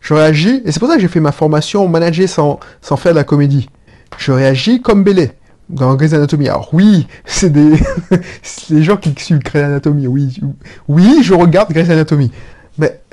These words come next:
Bélé, c'est quelqu'un qui mâche pas ses mots. Son caractère est trempé. Ben, j'étais réputé pour, pas mon mauvais caractère, mais mon caractère, euh, trem-, bien trempé. Et on me disait, « Ouais, tu serais un mauvais commercial,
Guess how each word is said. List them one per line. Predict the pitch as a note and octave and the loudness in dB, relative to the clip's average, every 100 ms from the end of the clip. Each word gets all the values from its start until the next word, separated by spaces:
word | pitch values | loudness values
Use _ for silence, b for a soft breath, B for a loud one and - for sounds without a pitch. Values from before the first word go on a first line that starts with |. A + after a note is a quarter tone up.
| _ - | _ -4
Bélé, | D3+ D#3 C#3+ C3+ | 0 2 0 -2
c'est | - D3 | -8 -6
quelqu'un | C3+ B2 - B2+ - _ | -4 -4 -4 -4 -4 _
qui | - - F3 _ - | -10 -6 -6 _ -6
mâche | C#3 C#3 | -4 -4
pas | - | -4
ses | E3+ E3+ | -4 -2
mots. | C3+ - _ _ _ b b b b | -2 -6 _ _ _ b b b b
Son | - A#2+ | -8 -6
caractère | - C3+ C#3+ G3 G3+ | -2 -2 0 0 0
est | F3+ | 0
trempé. | E3+ F#3 F3+ E3+ - b b b - | -2 -2 -2 -4 -6 b b b -10
Ben, | A#2 A2+ - | -4 -4 -4
j'étais | - - B2 - B B B - | -8 -6 -8 -8 B B B -8
réputé | C#3+ D3 - - D3 | -4 -4 -4 -4 -4
pour, | - D3 - - B B | 0 -4 -4 -14 B B
pas | D3 | -2
mon | A3+ B3 | 0 0
mauvais | A#3+ A3+ | 0 0
caractère, | A3+ G#3 - A#3+ C4 | -2 -4 -2 -2 0
mais | F3 | 0
mon | E3+ | 0
caractère, | E3 E3 D#3 - - G3+ - | -2 -4 -4 -6 -6 -6 -8
euh, | F3+ - D#3+ - D3 | -14 -14 -16 -16 -10
trem-, | - E3 | -6 -4
bien | D3 A#3+ | 0 -2
trempé. | A3+ G3 D#3+ - - - - - | 0 -2 -2 -6 -18 -20 -18 -6
Et | C#3 | 0
on | C#3 | 2
me | D3 | 2
disait, « | D3+ D#3+ | 2 2
Ouais, | E3+ E3+ E3+ | 2 4 4
tu | E3 | 0
serais | - D#3 | -6 -4
un | |
mauvais | D#3+ D3+ D#3 | -2 -2 -2
commercial, | E3 D3+ - - - - F#3 F3+ E3 D2 | -4 -6 -6 -8 -4 -2 0 0 -2 -4